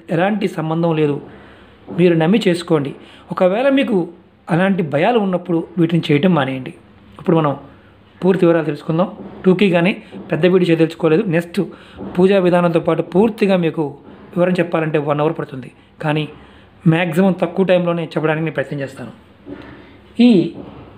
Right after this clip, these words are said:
ఎక్కడైతే ఈ అఖండమైన దైవశక్తి కలిగిన వస్తువు ఉంటుందో,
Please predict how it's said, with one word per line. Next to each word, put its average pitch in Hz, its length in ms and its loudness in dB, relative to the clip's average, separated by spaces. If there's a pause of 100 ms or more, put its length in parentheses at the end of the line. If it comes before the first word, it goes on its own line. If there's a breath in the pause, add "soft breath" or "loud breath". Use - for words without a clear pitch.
ఎక్కడైతే 233 760 0 (640)
ఈ 180 260 4 (220)
అఖండమైన 202 600 2
దైవశక్తి 175 480 2
కలిగిన 170 180 2
వస్తువు 151 320 -8
ఉంటుందో, 147 480 -2